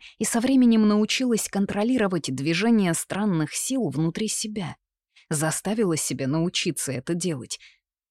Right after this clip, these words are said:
Однако уверенности в том, что в какой-то момент эта система не даст сбой,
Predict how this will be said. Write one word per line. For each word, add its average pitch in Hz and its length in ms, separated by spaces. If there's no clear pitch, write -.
Однако 156 360
уверенности 147 720
в - 120
том, 202 280
что - 240
в - 80
какой-то 180 400
момент 175 580
эта 160 180
система 156 600
не 143 160
даст 160 340
сбой, 143 560